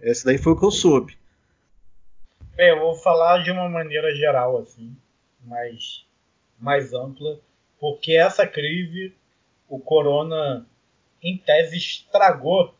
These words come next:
Speaker 2: a minha análise, porque eu já vinha observando, dentro dos dados, assim, de produção econômica, de efi-, de eficiência, de produtividade do trabalhador, dentro da, do nível de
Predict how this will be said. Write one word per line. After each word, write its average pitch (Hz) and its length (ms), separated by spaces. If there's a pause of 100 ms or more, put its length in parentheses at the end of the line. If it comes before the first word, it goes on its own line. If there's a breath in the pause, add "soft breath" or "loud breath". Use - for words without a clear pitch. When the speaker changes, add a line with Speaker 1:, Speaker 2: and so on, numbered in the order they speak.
(260)
Speaker 2:
a 107 60
minha 131 180
análise, 135 480 (520)
porque 143 260
eu 165 80
já 170 160
vinha 156 580 (100)
observando, 139 1040 (540)
dentro 170 320
dos 175 220
dados, 139 500
assim, 127 400
de 123 180
produção 143 600
econômica, 127 800
de 127 220
efi-, 123 260 (520 soft breath)
de 143 120
eficiência, 156 920
de 143 80
produtividade 139 800
do - 40
trabalhador, 131 720 (360 soft breath)
dentro 160 400
da, 151 480 (1200)
do 139 180
nível 185 640
de - 220